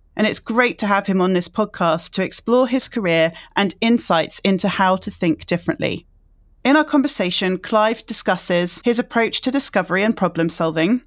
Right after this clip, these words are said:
how to position yourself for creative serendipity, the importance and role of a mentor in your creative journey,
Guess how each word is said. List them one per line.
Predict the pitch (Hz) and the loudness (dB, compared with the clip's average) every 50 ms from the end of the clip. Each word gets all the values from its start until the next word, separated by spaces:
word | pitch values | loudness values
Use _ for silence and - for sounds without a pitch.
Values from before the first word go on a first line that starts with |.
| _ _ _ | _ _ _
how | - 220 233 | 2 2 2
to | 262 - 247 | 2 0 -2
position | - 240 220 - 220 220 - 233 220 | -2 0 2 2 0 0 2 0 2
yourself | 202 196 196 - - 196 190 202 202 - | 2 0 0 0 2 2 2 2 -2 -6
for | 220 | -10
creative | - - - 190 175 180 180 - 214 | -10 -6 -4 -2 -2 -2 -2 -4 -6
serendipity, | 196 - - 202 208 214 208 175 175 - 175 - - 165 160 185 208 - _ _ _ _ _ | -4 -2 0 0 2 2 0 -2 -4 -6 -8 -6 -4 -2 -2 -2 -6 -10 _ _ _ _ _
the | - 240 254 | 0 2 2
importance | 247 240 - - 277 285 277 277 - 233 202 - - | 2 0 0 0 0 0 2 0 -4 -4 -4 -2 -2
and | 208 202 190 | -4 0 2
role | 214 220 220 233 240 | 2 4 4 4 2
of | 226 | 2
a | - 190 | 0 -2
mentor | 190 190 196 208 240 247 240 - 196 175 165 | 0 2 2 2 2 2 0 0 0 0 2
in | 175 | 2
your | 180 180 180 | 0 -2 -2
creative | - - 190 180 185 180 - 175 170 | -4 -4 -2 -2 -2 -4 -6 -10 -6
journey, | - - 185 180 170 156 143 147 165 - | -2 0 2 2 2 2 0 0 -4 -4